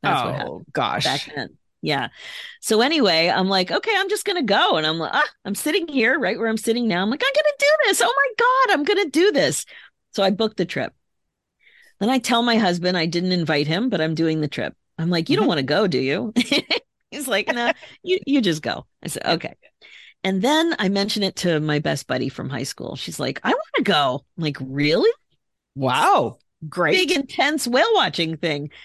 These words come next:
Speaker 1: She's like, "I totally wanna go." I'm like, "All right." And then I started blabbing about it.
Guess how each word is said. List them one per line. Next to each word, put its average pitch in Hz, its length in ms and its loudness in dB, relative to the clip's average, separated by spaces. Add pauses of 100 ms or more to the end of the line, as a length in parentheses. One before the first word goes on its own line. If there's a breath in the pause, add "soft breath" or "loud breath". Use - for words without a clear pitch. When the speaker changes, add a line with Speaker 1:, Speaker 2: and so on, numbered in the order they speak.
Speaker 1:
She's - 140 -6
like, 392 160 0
"I 539 140 2
totally 508 340 2 (100)
wanna 330 180 2
go." 156 260 2
I'm - 260 -12
like, 220 120 -6
"All 381 180 0
right." 302 260 0 (340 loud breath)
And 175 140 0
then 214 80 4
I 247 80 4
started 214 380 0
blabbing 160 420 0
about 123 300 -2
it. - 160 -8